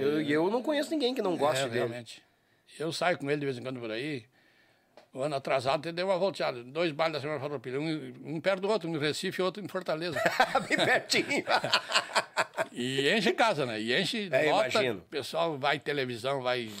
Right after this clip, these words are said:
Speaker 2: rádio, vai tudo que é coisa, atrás do velhinho pra pegar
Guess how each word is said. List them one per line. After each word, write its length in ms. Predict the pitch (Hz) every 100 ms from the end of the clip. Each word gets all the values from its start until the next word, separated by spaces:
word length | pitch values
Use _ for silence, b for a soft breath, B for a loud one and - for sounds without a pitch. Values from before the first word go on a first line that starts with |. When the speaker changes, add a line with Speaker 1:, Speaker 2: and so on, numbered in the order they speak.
| 101
Speaker 2:
rádio, 320 | 120 127 123
vai 100 | 117
tudo 160 | 127
que 80 | 123
é 60 | 110
coisa, 160 | 123 110
atrás 320 | - 127 139
do 100 | 123
velhinho 300 | 117 113 131
pra 100 | 139
pegar 380 | 139 127 120